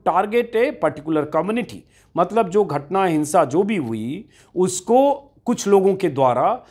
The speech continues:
उसको जनरलाइज करके एंकर ने एक पर्टिकुलर कम्युनिटी को टारगेट किया, मतलब एक धर्म विशेष, मतलब मुस्लिम को टारगेट किया है। "This is evident from statements made by the anchor in the broadcast।"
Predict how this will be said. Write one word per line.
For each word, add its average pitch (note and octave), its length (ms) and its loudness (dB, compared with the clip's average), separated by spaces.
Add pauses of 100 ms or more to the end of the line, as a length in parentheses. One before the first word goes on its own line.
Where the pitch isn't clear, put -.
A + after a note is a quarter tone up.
(120)
उसको G3 300 -4
जनरलाइज F3+ 540 2
करके F#3+ 280 -2
एंकर D#3 360 0
ने A#3 340 -6
एक G3 260 0
पर्टिकुलर D#3+ 400 -2
कम्युनिटी D3 480 -4
को F#3 140 0
टारगेट C3 420 0
किया, F3+ 160 0
मतलब G3 420 -6 (260)
एक - 160 -12
धर्म B3 180 4
विशेष, A#3 360 -8
मतलब A2+ 240 -6
मुस्लिम A3+ 400 -6 (340)
को F#3 80 2
टारगेट F3 480 0
किया G#3 160 4
है। B3+ 300 -2 (220)
"This F#3+ 160 -2
is G#3 300 -4
evident C4 420 0
from G#3+ 160 2
statements A#3+ 720 -4
made F3 320 4
by F3 120 4
the E3+ 100 -2 (100)
anchor D#3 380 -2
in A#2 120 -8
the A#2 100 -6
broadcast।" G3 520 -2